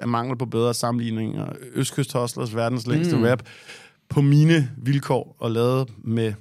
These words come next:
Speaker 2: Mm.
Speaker 1: min rapteknik og sådan noget, ikke? Øhm, som jeg er jo vildt glad for nu, men som kommercielt set jo slet ikke gav mening
Speaker 2: Nej,
Speaker 1: på det
Speaker 2: nej.
Speaker 1: tidspunkt at lave.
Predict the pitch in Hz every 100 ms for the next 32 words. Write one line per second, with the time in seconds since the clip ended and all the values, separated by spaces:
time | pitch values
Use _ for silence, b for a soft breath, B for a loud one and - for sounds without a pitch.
0 | _ _ _ - 117 107 127 160 139 117
1 | 117 - 139 123 110 110 107 117 127 156
2 | 175 - - - - 127 120 117 117 113
3 | - 135 120 113 104 110 104 101 107 196
4 | - 127 123 127 123 160 170 - 127 110
5 | 117 - 110 98 - - - 143 131 120
6 | 110 135 139 139 120 110 113 117 120 160
7 | - - 110 113 - 135 139 117 98 85
8 | 87 92 123 156